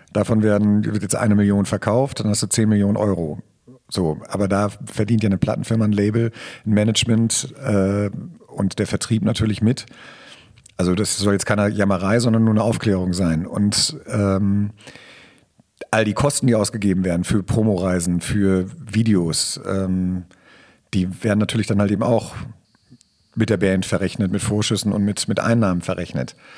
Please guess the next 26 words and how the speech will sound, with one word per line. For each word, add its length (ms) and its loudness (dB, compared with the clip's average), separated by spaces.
Dann 300 4
musst 280 0
du 60 2
alles 200 0
noch 100 0
durch 440 -4
mindestens 440 0
fünf, 260 2
vier 400 -2
oder 100 -2
fünf 220 -2
Leute 260 -2
teilen. 440 0
Also 200 2
es 100 -2
ist 140 -2
für 140 2
mich 240 2
als 320 0
Anfang 280 0
zwanzigjährigen 580 0
schon 200 2
eine 100 2
Menge 220 2
Geld 220 0
rumgekommen 640 0